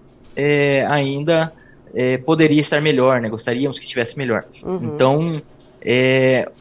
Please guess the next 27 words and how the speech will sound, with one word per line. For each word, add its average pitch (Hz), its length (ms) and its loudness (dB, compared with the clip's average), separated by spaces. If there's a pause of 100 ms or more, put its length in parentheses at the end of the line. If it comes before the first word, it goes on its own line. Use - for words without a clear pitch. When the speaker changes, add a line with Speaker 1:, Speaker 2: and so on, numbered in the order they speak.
(100)
Speaker 1:
há 139 180 0
um 180 160 0
efeito 175 300 0
de 185 80 -4
substituição 196 640 -2
de 185 60 -2
consumo, 117 560 -4
né? 110 160 -6
A 101 140 -6
carne 120 420 -2
de, - 260 -10 (200)
as, 113 480 -6
as 107 140 -4
carnes 123 400 -4
de 113 180 -8
traseiro, 131 520 -2
com - 100 -14
maior 120 120 -4
valor 113 240 -2
agregado 113 400 0
pra 110 140 -4
carne 110 240 -6
de 104 80 -12
dianteiro, 156 680 -2 (220)
carne 127 260 -2
de 113 80 -10
frango 160 720 -4